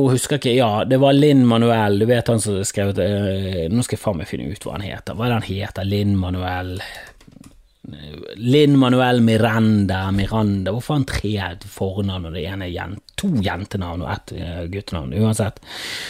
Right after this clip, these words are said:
Eh, han har jo skrevet musikken her, nydelig. Han spiller jo en engelsk rolle i, eh, den, eh, jeg holdt på å si Mary Poppins, og det er vel Mary Poppins, ikke det? Mary Poppins to? Det er i hvert fall, eh, det er i hvert fall pinlig når han er,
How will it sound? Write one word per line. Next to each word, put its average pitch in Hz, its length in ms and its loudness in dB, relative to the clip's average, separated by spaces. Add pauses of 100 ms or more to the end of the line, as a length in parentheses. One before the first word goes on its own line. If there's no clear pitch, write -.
(300)
Eh, 117 840 4
han 127 160 4
har 110 80 4
jo 107 80 0
skrevet 104 200 0
musikken 104 320 -2
her, 87 120 -2
nydelig. 101 440 0
Han 123 280 4
spiller 104 480 2
jo 98 80 4
en 98 80 0
engelsk 107 480 0
rolle 92 400 -2
i, 82 480 -6
eh, 80 100 -6 (400)
den, 92 420 -4
eh, 87 220 -8
jeg 95 60 -6
holdt 98 160 -4
på - 80 -6
å 95 40 -4
si 101 120 -4
Mary 92 260 -4
Poppins, - 840 -6 (100)
og 185 100 -2
det 226 80 2
er 220 120 2
vel 87 80 -2
Mary 82 220 -2
Poppins, 104 400 0
ikke 151 180 0
det? 160 120 -2
Mary 135 220 2
Poppins 131 380 0
to? 143 220 0 (1500)
Det 80 140 -2
er 73 40 0
i 71 60 -2
hvert 67 100 -4
fall, 52 320 -6 (160)
eh, 60 320 -8 (1500)
det 123 140 2
er 110 40 4
i 101 80 4
hvert 101 80 0
fall 113 100 0
pinlig 101 340 0
når 85 100 -2
han 65 240 -6
er, 62 360 -8